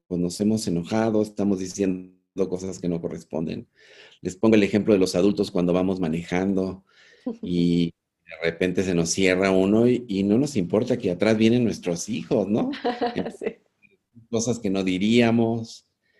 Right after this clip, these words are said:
Speaker 1: o, o le cerramos nosotros.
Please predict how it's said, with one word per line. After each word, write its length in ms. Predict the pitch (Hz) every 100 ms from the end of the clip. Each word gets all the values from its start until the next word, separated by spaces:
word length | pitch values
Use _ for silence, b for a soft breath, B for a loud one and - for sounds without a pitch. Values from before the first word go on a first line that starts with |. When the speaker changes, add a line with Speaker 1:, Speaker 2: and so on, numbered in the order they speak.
| _
Speaker 1:
o, 160 | - 92
o 280 | 92 92 90
le 120 | 90
cerramos 520 | 87 92 90 104 107 95
nosotros. 1040 | 90 - 113 117 117 117 117 117 - _